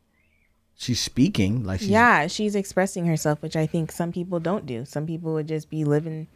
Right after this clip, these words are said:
Speaker 2: all resentful or living and cheating and,
Speaker 1: Mm-hmm.
Speaker 2: you know what I mean? So <sighs> I'm proud of you for reaching out and asking for advice. I say, um, I would just encourage you to continue to try to be patient with this guy,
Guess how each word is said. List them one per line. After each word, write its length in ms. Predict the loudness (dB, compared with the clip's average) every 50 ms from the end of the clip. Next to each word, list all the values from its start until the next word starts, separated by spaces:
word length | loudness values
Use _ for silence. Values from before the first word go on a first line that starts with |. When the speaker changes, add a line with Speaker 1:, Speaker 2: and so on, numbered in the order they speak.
| _ _ _ _ _ _ -20 -14 -4 -2
Speaker 2:
all 140 | -2 0
resentful 480 | 0 -2 -4 -2 -4 -4 -4 -2 -2 -2
or 420 | 0 0 -2 -4 -4 -4 -4 -6
living 380 | -6 -4 -4 -4 -4 -4 -4 -4
and 240 | -6 -6 -8 -8 -10
cheating 420 | -8 -8 -8 -6 -4 -4 -4 -4
and, 300 | -6 -6 -6 -8 -10 -12 -14
Speaker 1:
Mm-hmm. 460 | -16 -18 -18 -18 -16 -16 -14 -10 -8
Speaker 2:
you 60 | -6
know 80 | -4 -2
what 80 | -2
I 40 | -2
mean? 320 | -4 -4 -2 -2 -4 -4
So 380 | -6 -4 0 0 0 0 -2 -6 -10 _ _ _ _ _ _ _ _ _ _ _ _ _ _ _ _ _ _ _ _ _ _ _ -8
<sighs> 220 | -4 -4 -2 0
I'm 220 | 4 4 6 6 6
proud 240 | 6 6 6 6
of 100 | 6 4
you 140 | 4 2 0
for 120 | 0 0 0
reaching 360 | 2 0 0 0 -2 0 0
out 180 | 2 2 2
and 120 | 0 0 0
asking 320 | 0 -2 -2 -2 -4 -4 -2
for 120 | -2 -2
advice. 440 | -2 0 0 0 0 0 -2 -4 -2 0
I 160 | 2 4 4 4
say, 560 | 2 2 2 2 2 2 2 0 0 -2 -4 -8 -4
um, 380 | -2 0 2 2 2 2 2 4
I 100 | 4 4
would 120 | 4 4
just 180 | 2 -2 -4 -4
encourage 320 | -6 -4 -2 -2 -2 -2
you 80 | -2 -4
to 80 | -4
continue 600 | -4 -4 -4 -2 2 4 6 8 8 8 8 8 6
to 580 | 2 -2 -4 -2 0 0 0 0 0 -2 -2
try 380 | -4 -6 -8 -4 -2 0 0 0
to 80 | -2 -2
be 120 | -4 -4
patient 360 | -4 -2 -2 -2 0 0 2 2
with 140 | 2 2
this 180 | 0 -2 -2 0
guy, 320 | 2 2 4 4 2 0